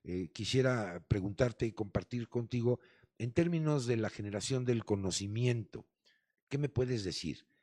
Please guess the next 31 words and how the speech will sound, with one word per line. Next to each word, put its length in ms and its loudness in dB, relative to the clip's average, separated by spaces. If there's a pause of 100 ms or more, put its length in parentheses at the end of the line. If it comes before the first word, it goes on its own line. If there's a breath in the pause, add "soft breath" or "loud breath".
(140)
Eh, 220 -8
ya 220 0
nos 320 4
diste 300 -2
más 200 -2
o 20 0
menos 340 -2
un, 180 -2
un 160 -4
panorama 600 0
de 140 0
lo, 320 0
de 80 -4
lo 120 -2
que 100 -4
ha 40 0
sido 220 0
el 80 0
dos 160 -2
mil 140 -6
diecinueve, 500 4 (420 soft breath)
pero, 300 6 (220)
eh, 220 -2
específicamente, 1120 2 (300 soft breath)
eh, 280 -10 (220)
¿en 220 -2
qué 220 8
ha 120 6
participado 720 0
la 100 2
asociación? 800 6